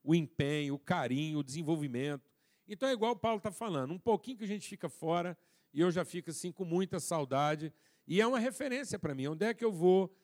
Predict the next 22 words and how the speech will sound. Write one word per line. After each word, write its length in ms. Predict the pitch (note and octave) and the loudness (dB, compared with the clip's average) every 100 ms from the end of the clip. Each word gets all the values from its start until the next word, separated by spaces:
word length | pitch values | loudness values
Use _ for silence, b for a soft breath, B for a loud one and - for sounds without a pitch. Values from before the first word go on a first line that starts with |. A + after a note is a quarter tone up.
| b | b
eu 140 | - G3+ | 2 2
posso 600 | - F#3 G3+ G#3+ - A#3 | 2 -2 0 -2 -6 -6
usar 560 | A#3 A#3+ F3 C#3+ C#3 D#3+ | 0 2 2 0 0 -2
aquilo 500 | F#3 E3 - F#3+ G#3+ | -4 -6 -4 -4 -4
que 140 | - C#3+ | -4 -2
Deus 360 | D3 D#3+ F#3 | 0 0 0
tem 200 | - D#3+ | -6 -6
operado 600 | F3+ - F3+ C#3 C3 C3 b b b - | -6 -4 -2 2 0 0 b b b 2
na 140 | D3 | 4
nossa 380 | C#3 D#3 - E3 | 6 4 2 -2
vida 300 | A#2+ D#3 D#3 | 0 0 0
aqui, 380 | - C3 C#3 C3+ b b - | 0 2 2 0 b b -8
na 120 | C#3+ | -2
relação 520 | D3 E3+ D3 - D3+ | 0 0 -2 -2 -2
de 80 | C#3 | -2
muitos 280 | C#3 C#3 C#3+ | -6 -6 -6
irmãos, 260 | C3+ D3 | -4 0
eu 80 | G3+ | -2
posso 320 | - G#3 G#3 | 0 -2 -2
usar 220 | G3 F3 | -2 -2
como 180 | E3+ F3+ | -2 -8
testemunho. 680 | - F#3 - G3+ B3 E3+ | -6 -8 -6 -8 -6 -6